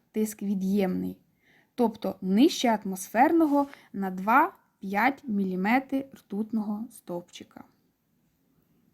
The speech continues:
Кров'яний тиск людини має два показники: систолічний,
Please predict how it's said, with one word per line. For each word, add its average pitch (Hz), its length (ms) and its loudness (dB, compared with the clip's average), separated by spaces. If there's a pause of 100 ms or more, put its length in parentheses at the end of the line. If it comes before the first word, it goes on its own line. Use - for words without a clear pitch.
(120)
Кров'яний 262 540 4
тиск 277 360 -2
людини 254 440 2
має 226 320 2
два 208 300 0
показники: 214 840 -4
систолічний, 202 1120 0